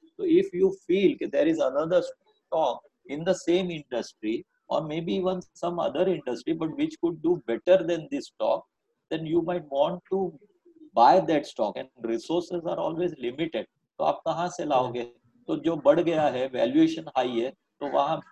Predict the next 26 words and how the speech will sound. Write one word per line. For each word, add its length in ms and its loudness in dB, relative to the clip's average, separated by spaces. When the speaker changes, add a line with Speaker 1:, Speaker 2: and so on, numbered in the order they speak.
Speaker 1:
पे 100 -4
मैं 300 -4
कुछ 180 -2
कम 280 -2
करूँगा। 320 -4
Now, 120 0
let 200 -2
us 140 0
say 80 0
I 200 4
have 180 0
H 240 -4
D 80 10
F 80 0
C 240 -4
Bank, 160 0
I 120 6
had 220 0
five 180 6
percent 320 -2
in 200 -12
my 80 -4
portfolio, 580 -4
बाकी 300 6
के 120 -4
सब 220 -2